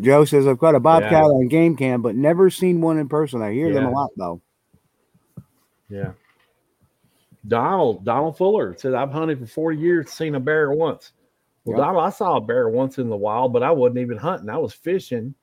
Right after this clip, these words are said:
Speaker 2: <laughs> I didn't have a hunting, uh, pistol, rifle, nothing with me. I was like, "Ooh, that's a bear. That's a real bear. This
Speaker 1: <clears throat>
Speaker 2: is, this is not T V. That's a bear right there." <laughs> It scared me a little bit. I'll be honest. It,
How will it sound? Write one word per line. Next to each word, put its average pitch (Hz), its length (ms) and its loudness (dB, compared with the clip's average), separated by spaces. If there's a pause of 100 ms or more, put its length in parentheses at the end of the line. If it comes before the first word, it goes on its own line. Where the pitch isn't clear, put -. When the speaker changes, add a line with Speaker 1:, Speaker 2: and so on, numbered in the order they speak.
Speaker 2:
<laughs> - 280 -18
I - 1120 -4 (560)
didn't 170 180 2
have 156 180 0
a 135 80 2
hunting, 156 680 -4
uh, 117 140 -4
pistol, 175 500 -2
rifle, 165 440 2
nothing 143 380 0
with 127 180 2
me. 117 120 -4
I 117 80 -4
was 120 100 -4
like, 117 220 -2 (100)
"Ooh, 165 300 -2 (760)
that's 151 160 -6
a 185 60 0
bear. 165 360 4
That's - 180 -4
a 151 80 2
real 143 200 4
bear. 180 360 6
This 147 160 0
Speaker 1:
<clears throat> - 0 -
Speaker 2:
is, 131 240 -14
this 156 140 -10
is 143 100 -12
not 151 240 -6
T 160 180 -10
V. 160 200 -6
That's 120 220 -6
a 147 40 -4
bear 135 300 -4
right 117 200 -6
there." 104 240 -4
<laughs> - 60 -4 (1300)
It 139 140 -8
scared 156 340 -4
me 131 60 -6
a 117 80 -6
little 110 180 -6
bit. 95 220 -10
I'll 101 80 -12
be 107 160 -12
honest. 92 240 -14
It, 104 180 -20